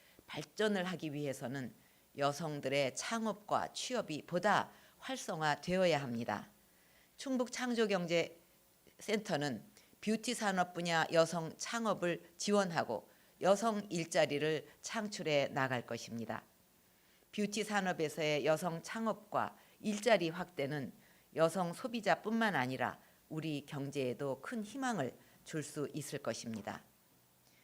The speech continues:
충북 도민 여러분, 저는 충북이 우리나라 친환경 에너지 산업 발전에서도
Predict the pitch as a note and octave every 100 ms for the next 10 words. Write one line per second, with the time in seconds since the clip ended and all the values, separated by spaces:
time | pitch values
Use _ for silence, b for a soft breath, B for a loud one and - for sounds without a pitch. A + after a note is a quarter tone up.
0 | b b - B3 G#3 F3 - E3+ E3+ D#3
1 | C#3 A#2+ A2+ G#2+ - - _ b b b
2 | - D3+ F3 E3+ E3 - D4 B3 E3 B2
3 | - b b b b D#3+ D#3+ E3 D3 D3+
4 | D3+ D3+ D4+ C#4+ B3+ G3 F3+ F3 E3+ F#3
5 | G3+ G3 G3+ F3 E3 D#3 C3+ D#3+ C#3+ C3+
6 | C#3+ C3+ D3